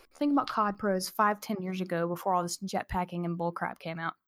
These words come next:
A lot of them have fallen off the earth. You don't even know what they're doing anymore, like Killa. You know what Killa's doing anymore?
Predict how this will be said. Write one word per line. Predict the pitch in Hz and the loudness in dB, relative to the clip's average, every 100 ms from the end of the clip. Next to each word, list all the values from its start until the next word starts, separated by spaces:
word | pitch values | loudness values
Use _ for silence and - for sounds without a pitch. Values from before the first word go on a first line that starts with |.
| _ | _
A | - | 0
lot | 226 233 349 | 2 2 0
of | 339 | 4
them | 302 | 4
have | 285 269 | 6 4
fallen | - - 262 302 277 | 0 0 2 4 4
off | 285 - | 4 0
the | - | -6
earth. | - 311 285 - | 0 0 -2 -2
You | 262 | 0
don't | 349 | 2
even | 320 277 | 4 4
know | |
what | 277 277 | 2 -2
they're | 262 | -4
doing | 240 294 311 | 0 2 2
anymore, | 190 185 - | 2 0 -2
like | 185 - | -4 -6
Killa. | - 240 175 175 - - - - | 2 2 2 -4 -10 -16 -14 4
You | 277 | 4
know | |
what | 269 | 4
Killa's | - 262 269 | 2 -2 -2
doing | 262 285 | -2 0
anymore? | 285 285 302 | 2 0 -4